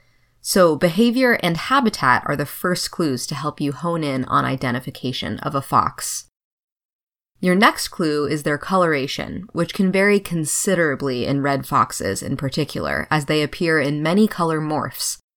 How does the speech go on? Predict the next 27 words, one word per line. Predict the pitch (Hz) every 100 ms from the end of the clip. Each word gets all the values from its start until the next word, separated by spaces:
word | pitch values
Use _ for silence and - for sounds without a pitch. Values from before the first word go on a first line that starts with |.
| _ _
from | - 143 127
gray | 160 190 185 190
to | 147
silver | 131 - 160 160 165 160
to | 156 139
black | 127 135 147 160 -
and | 151
a | 135
huge | 131 - 208 220
range | 180 165 151 143
of | 127
red | 135 147 147
and | - -
orange | 135 139 131
shades. | - - 60 - - - _ _ _ _ _ _ _ _ _ _ _ -
Gray | 240 320
foxes, | - - - - 143 185 -
while | - 175 175
they | 170 -
often | - - 294
have | 254 226
some | - 190
orange | 165 175 175 -
fur | - 165 151
around | - 143 147 147
their | 139
faces, | - 180 156 - 71 -